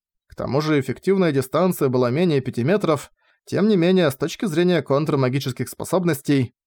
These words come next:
не требующих антинит, глушитель, в этом веке определенно туз в рукаве армии Ю Эс Н А. Столкнувшись с голым дулом пистолета, Салливан поднял руки над головой,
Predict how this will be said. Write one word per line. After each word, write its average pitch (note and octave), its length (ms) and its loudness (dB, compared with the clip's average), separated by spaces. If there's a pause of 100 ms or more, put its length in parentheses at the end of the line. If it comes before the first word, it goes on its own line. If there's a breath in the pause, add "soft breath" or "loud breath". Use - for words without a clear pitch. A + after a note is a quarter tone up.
не B2+ 140 0
требующих C3+ 560 -2
антинит, A#2 540 -2 (340)
глушитель, C#3+ 720 0 (360 soft breath)
в B2+ 160 -2
этом G3+ 260 0
веке F#3+ 280 2
определенно F3 540 2
туз A#2+ 260 -4
в D#3 40 -6
рукаве E3+ 380 0
армии C3+ 340 2
Ю C3 160 2
Эс B2 120 -4
Н A#2+ 120 0
А. A#2+ 180 -2 (640)
Столкнувшись C3 760 -2
с A#2 80 -4
голым C#3+ 340 2
дулом C#3+ 260 2
пистолета, B2+ 680 0 (260)
Салливан D#3 500 -2
поднял C3+ 400 0
руки D3 160 -2
над B2 160 0
головой, B2 560 2